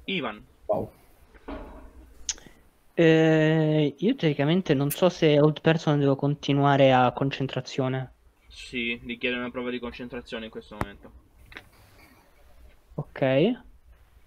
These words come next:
Speaker 1: è un,
Speaker 3: Che era
Speaker 1: un D venti più spellcast. Ti dico io se passi o meno.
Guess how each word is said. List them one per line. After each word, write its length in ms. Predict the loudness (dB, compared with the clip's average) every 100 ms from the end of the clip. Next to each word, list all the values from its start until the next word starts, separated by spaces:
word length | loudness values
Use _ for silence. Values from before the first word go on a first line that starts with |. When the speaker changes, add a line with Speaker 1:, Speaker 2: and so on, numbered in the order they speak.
| -20 -10
Speaker 1:
è 160 | -8
un, 220 | -8 -8 2
Speaker 3:
Che 80 |
era 440 | 4 6 4 2 -4 -20 -20 -18
Speaker 1:
un 180 | -14
D 140 | -10 -6
venti 400 | -4 -4 -6 -14
più 180 | -12 -12
spellcast. 800 | -10 -12 -10 -10 -12 -12 -20 -20 _ _ _ _ _ _ _ -20 _ _ _ _ _ _ _ _ _ _ _ _ -20 _ _ _ _ -20 _
Ti 60 |
dico 180 | -12 -6
io 160 | -4 -6
se 140 | -8
passi 260 | -12 -14 -12
o 60 |
meno. 280 | -8 -8 -10